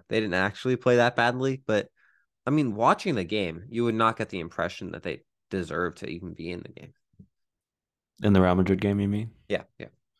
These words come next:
Speaker 2: Yeah, I mean, they, they, <laughs> they just got trampled all over. <laughs>
Speaker 1: Yeah, I mean, you know, o-, obviously, you know, Palace and Wolves aren't Madrid, but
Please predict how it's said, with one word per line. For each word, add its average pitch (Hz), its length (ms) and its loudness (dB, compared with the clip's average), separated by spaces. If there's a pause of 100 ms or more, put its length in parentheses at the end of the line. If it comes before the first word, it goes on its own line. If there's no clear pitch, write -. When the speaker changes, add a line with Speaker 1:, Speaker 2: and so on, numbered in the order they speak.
(500)
Speaker 2:
Yeah, 80 200 2
I 90 40 4
mean, 113 160 8
they, 117 160 8
they, 120 180 6
<laughs> - 0 -
they - 460 4
just 110 220 0
got - 180 6
trampled 76 480 2 (260)
all - 400 0
over. - 420 -2
<laughs> - 60 -20 (1900)
Speaker 1:
Yeah, 90 180 -8 (180)
I 110 100 -4
mean, 110 280 -2 (1300)
you 135 140 -2
know, 101 80 2
o-, 104 180 6
obviously, 113 680 4 (200)
you 104 120 -6
know, 90 120 -2
Palace 98 400 2
and 92 120 -4
Wolves 90 200 -4
aren't 73 220 -6
Madrid, - 400 -8 (760)
but 92 340 0